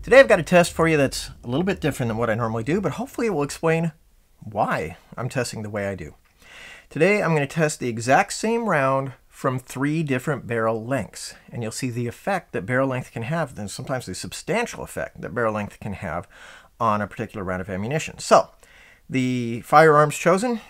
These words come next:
are all Taurus judges. I've got the circuit judge with an eighteen inch barrel. We've got, uh, the raging judge with a six and a half inch barrel. And we've got the little public defender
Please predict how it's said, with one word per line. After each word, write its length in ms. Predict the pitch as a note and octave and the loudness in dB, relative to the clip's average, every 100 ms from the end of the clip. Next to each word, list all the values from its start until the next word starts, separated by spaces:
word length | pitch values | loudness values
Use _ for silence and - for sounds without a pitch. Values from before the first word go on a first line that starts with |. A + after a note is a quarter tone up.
| _ - | _ -14
are 280 | C3+ C3 C3+ | 2 6 6
all 460 | A#2 C3+ D3 D3+ - | 6 6 6 2 -2
Taurus 340 | - D#3 C#3+ C3 | -2 0 0 0
judges. 480 | D3+ D#3 F#3+ A3+ - - _ _ _ - - - - - | 0 2 2 -2 -6 -18 _ _ _ -20 -20 -20 -20 -14
I've 140 | - A2 | -10 -8
got 160 | G#2+ | -8
the 80 | - | -8
circuit 340 | - D#3 F3 | -2 -2 -2
judge 400 | - F#3 G3 G#3 - _ - - _ | 4 4 4 2 -14 _ -20 -20 _
with 140 | - A2+ | -14 -4
an 80 | |
eighteen 260 | A#2+ C#3+ E3+ | -2 -2 0
inch 160 | F3 - | -2 2
barrel. 400 | F#3 G#3+ A3+ A3 - - _ _ - - - - - _ _ _ - | 4 4 2 -2 -14 -20 _ _ -4 -4 -8 -14 -20 _ _ _ -12
We've 240 | G2+ F#2 | -10 -2
got, 340 | A#2 A2+ G2+ - - - - - | 4 4 4 -10 -20 -20 -20 -6
uh, 340 | F2+ D#2+ D2+ | -4 -4 -6
the 140 | G2 | -10
raging 440 | E2 G2 D3+ F3+ D#3+ | -4 0 2 2 0
judge 420 | D3 C3+ D#3+ - - | 4 4 2 -2 -10
with 160 | C#3 | -8
a 40 | G#2+ | -6
six 260 | - D3+ | -6 -6
and 80 | B2 | -6
a 60 | G#2+ | -4
half 280 | D#3 G3+ | -4 -2
inch 160 | F3+ E3+ | -4 -2
barrel. 380 | E3+ E3+ F3 E3+ _ _ _ - - - - - - | 0 2 2 -2 _ _ _ -14 -14 -14 -16 -12 -6
And 240 | B2 C#3+ C#3 | -2 0 0
we've 120 | C#3 | 2
got 200 | C#3 C3+ | 2 2
the 100 | C3 | 0
little 200 | C#3 C3+ | 0 -2
public 420 | - D3 C3+ A#2+ | -2 -2 -2 -4
defender 640 | A#2+ - F3 C3 A2+ A#2 | -6 -2 0 0 -2 -2